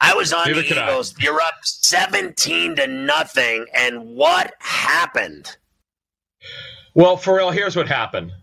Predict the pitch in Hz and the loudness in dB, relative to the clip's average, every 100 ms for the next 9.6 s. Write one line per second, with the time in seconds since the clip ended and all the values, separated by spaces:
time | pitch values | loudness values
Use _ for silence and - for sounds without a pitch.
0 | _ _ - 113 - 160 - 156 156 - | _ _ -4 -2 2 2 2 0 -2 -2
1 | 160 139 120 131 139 123 135 123 123 110 | -2 -2 0 0 0 -4 -4 -4 0 -2
2 | 110 107 117 113 131 147 - 147 131 123 | 0 -2 -2 0 -2 -2 -4 -2 -2 -2
3 | 107 - 123 123 110 - - 113 107 92 | -4 -2 -2 0 -4 -8 -2 -2 0 -2
4 | 98 92 90 _ _ _ _ _ _ - | -2 -2 -4 _ _ _ _ _ _ -2
5 | 147 185 202 202 156 160 151 147 131 127 | 2 2 2 0 0 -2 -2 -4 -4 -4
6 | 151 151 _ 135 - 147 139 160 165 151 | -4 -6 _ -4 0 0 2 0 -2 -4
7 | 151 139 127 123 117 117 113 107 113 123 | -2 -2 -4 -2 -2 0 0 -2 -2 -4
8 | 113 117 120 - 123 120 120 95 - 117 | -4 -4 -4 -2 -2 -2 -2 -2 -4 -2
9 | 107 95 107 113 135 - | -2 -2 -2 -2 -6 -12